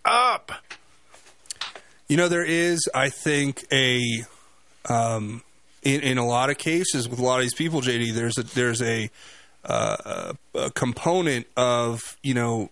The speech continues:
Speaker 2: suicidal ideation, self-harming tendencies, uh, which I think a lot of people just don't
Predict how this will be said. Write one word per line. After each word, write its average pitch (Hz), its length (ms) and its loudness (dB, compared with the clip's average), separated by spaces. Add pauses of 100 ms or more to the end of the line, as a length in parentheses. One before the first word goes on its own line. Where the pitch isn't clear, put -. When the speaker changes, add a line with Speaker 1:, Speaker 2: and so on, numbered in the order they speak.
Speaker 2:
suicidal 139 800 2
ideation, 127 640 0
self-harming 127 640 0
tendencies, 123 800 -2 (640)
uh, 117 320 2
which 120 300 -2
I 127 100 0
think 135 420 -2
a 143 60 -2
lot 135 180 2
of 135 80 -4
people 143 300 -2
just 127 500 0
don't 127 520 0